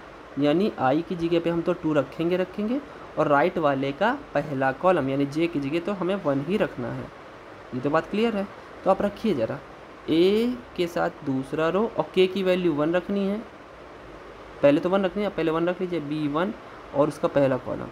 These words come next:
Plus अब दूसरा रो उसका रहेगा ही, और इसका के की value टू पहुँच जाएगी और बी की value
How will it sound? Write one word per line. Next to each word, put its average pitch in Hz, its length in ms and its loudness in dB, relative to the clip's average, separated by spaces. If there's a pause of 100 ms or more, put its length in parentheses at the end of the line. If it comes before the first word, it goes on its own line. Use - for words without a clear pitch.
(120)
Plus - 360 4 (460)
अब 208 200 4 (520)
दूसरा 151 400 4
रो 202 160 4
उसका 202 220 0
रहेगा 226 280 2
ही, 220 180 -2 (680)
और 151 160 6
इसका 202 340 0 (220)
के 175 120 4
की 180 180 -2
value 180 260 4
टू 202 200 -2
पहुँच 208 240 4
जाएगी 208 400 0 (160)
और 147 120 2
बी 160 220 -4
की 170 140 -2
value 156 300 2